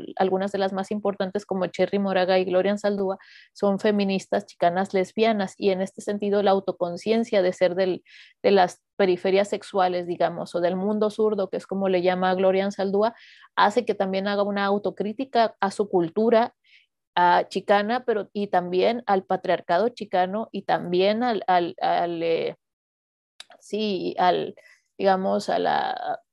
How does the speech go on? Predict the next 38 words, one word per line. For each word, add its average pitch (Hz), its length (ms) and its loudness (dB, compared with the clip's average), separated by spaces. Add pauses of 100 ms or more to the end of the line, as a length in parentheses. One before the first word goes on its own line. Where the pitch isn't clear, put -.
(160)
cis - 320 -2
heterosexualidad, 190 1040 0
aunque 202 280 -4
en 190 100 -2
ese 196 180 -2
minuto 196 360 -2
no 190 160 -2
se 190 100 -4
llamara 175 380 0
de 175 80 0
esa - 160 -8
manera, 175 440 -6
¿no? 220 160 -12
No 202 80 -10
estaban 190 360 2
hablando 180 340 2
de 170 220 4
cisnormatividad, 175 1120 -2
pero 190 160 0
sí 196 300 0
hablaba 190 500 4 (340)
de 208 420 4
una 196 280 -2
cierta 202 320 -4
complementariedad 190 920 0
y 202 80 0
de 190 100 2
ciertos 185 400 -4
tránsitos 190 540 -2
de 185 100 0
género, 190 600 2
de, 175 280 2
de, - 340 -6
de, 175 260 0
sobre 196 240 0
todo 214 120 4
de 214 120 2
género, 175 500 0